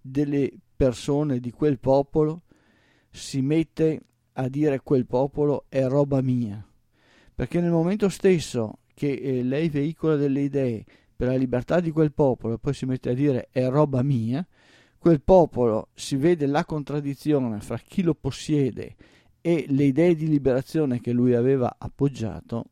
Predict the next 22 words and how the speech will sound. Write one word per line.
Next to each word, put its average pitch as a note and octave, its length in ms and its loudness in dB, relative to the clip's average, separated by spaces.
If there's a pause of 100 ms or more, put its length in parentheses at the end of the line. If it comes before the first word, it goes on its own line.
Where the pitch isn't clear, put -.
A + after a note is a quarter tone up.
(160)
e B2+ 80 -4
c'è E3 180 -4
chiaramente D#3 520 0
un C3 160 0
cambio D3 380 0
di C3 100 -4
atteggiamento B2+ 680 0
del A2+ 180 -2
popolo C#3 360 2
rispetto B2 500 -2
a A#2 40 -6
quella A2 220 0
persona. G#2 580 -10 (840)
Questo D#3 300 0
c'è, E3 300 0 (280)
ma B2 120 -4
non D3 100 2
è B3 80 4
un F#3 200 0
cambiamento D3 840 0
di C3+ 260 0
idee, A2+ 540 0